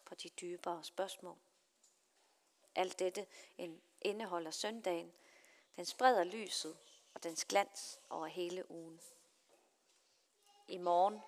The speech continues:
er det mandag, månens dag. En dag, hvor nogle måske anser den som lidt kedelig, farveløs som månen deroppe. Men ligesom månen deroppe lyser i mørket,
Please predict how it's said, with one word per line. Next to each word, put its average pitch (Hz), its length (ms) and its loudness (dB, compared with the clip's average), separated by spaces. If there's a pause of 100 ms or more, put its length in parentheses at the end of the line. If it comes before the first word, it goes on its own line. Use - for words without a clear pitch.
(600)
er 175 80 2
det 180 120 -4
mandag, 190 460 4 (600)
månens 190 480 4
dag. 175 300 0 (680)
En 220 100 0
dag, 262 280 12
hvor 202 100 -4
nogle 196 480 0 (400)
måske 254 320 6
anser 190 420 4 (220)
den 160 180 -2 (140)
som 165 260 -4
lidt 185 220 -2
kedelig, 247 580 8 (340)
farveløs 175 640 4
som 165 380 0
månen 180 460 2
deroppe. 165 500 0 (920)
Men 220 140 0
ligesom 311 300 8
månen 208 500 2
deroppe 185 420 6
lyser 214 440 0
i 165 100 0
mørket, 185 560 2